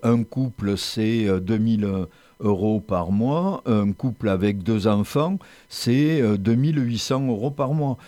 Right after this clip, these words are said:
Donc, euh, c'est des seuils qui sont très bas. Et malgré ces seuils très bas, on a trente-cinq mille demandes.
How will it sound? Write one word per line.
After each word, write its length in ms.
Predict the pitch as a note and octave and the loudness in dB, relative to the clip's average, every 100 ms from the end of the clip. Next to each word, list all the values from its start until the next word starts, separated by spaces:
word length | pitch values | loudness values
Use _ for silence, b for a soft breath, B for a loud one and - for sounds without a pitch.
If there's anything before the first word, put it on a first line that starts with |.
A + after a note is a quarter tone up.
| B - | B -4
Donc, 400 | F#2 B2 A#2+ - | 0 2 0 0
euh, 120 | F2+ - B B | -4 -6 B B
c'est 220 | - A2 | -6 -4
des 140 | G2 A2 | 0 0
seuils 320 | - F3 F3 | 2 0 -2
qui 120 | A#2+ | -4
sont 220 | - A#2 | -2 -2
très 160 | - C3+ | -2 -2
bas. 240 | G2+ F2 - | -2 -4 -2
Et 80 | A2 | 0
malgré 420 | A#2+ D3 C#3+ C#3 | 2 2 2 2
ces 200 | C3 A2+ | 0 -4
seuils 280 | - A2+ G#2+ | -2 -2 -2
très 220 | - G2 | -4 -2
bas, 300 | A2+ F#3 F2 | 0 -2 -4
on 200 | G2 G2+ | -2 0
a 180 | A#2+ D#3 | 0 -2
trente-cinq 420 | - B2+ A#2 - | -4 -4 -2 -2
mille 240 | G#2 D3+ D#3+ | -2 -2 -4
demandes. 380 | D#3+ A#2 F#2 | -4 -4 -6